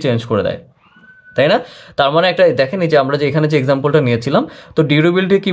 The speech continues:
বলতেছে যে আপনার এই ট্রানজাকশন যদি সাকসেসফুল হয়ে যায় তাহলে এই চেঞ্জেসটা যেন ডেটাবেসেও চেঞ্জ হয়ে যায়, মানে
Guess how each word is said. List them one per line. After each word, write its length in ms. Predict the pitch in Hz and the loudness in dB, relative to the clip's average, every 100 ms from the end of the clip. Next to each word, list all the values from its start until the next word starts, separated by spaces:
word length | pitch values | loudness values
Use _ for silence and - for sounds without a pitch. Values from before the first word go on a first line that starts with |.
| 170 | 0
বলতেছে 240 | 170 175 202 | 0 -2 0
যে 40 | 180 | 0
আপনার 200 | 165 175 175 | 2 0 2
এই 80 | 175 175 - - - | 2 -2 -8 -10 0
ট্রানজাকশন 500 | 160 160 170 175 185 175 | 2 2 -2 -2 -2 -2
যদি 120 | 175 175 | -2 0
সাকসেসফুল 440 | 143 - 160 190 160 | -2 -2 -6 -2 0
হয়ে 160 | 143 156 175 | 2 2 4
যায় 160 | 240 - - - - | 2 -2 -14 -4 2
তাহলে 220 | 151 175 180 | 2 2 0
এই 80 | 185 185 | -2 0
চেঞ্জেসটা 480 | 170 165 165 170 196 175 | 0 2 2 2 0 2
যেন 160 | 147 147 208 254 147 | 0 2 2 2 2
ডেটাবেসেও 560 | 135 131 156 160 156 220 233 | 0 2 2 2 4 2 2
চেঞ্জ 160 | 156 139 117 | -2 0 0
হয়ে 140 | 110 | 0
যায়, 140 | - - | -2 -6
মানে 120 | 120 | -2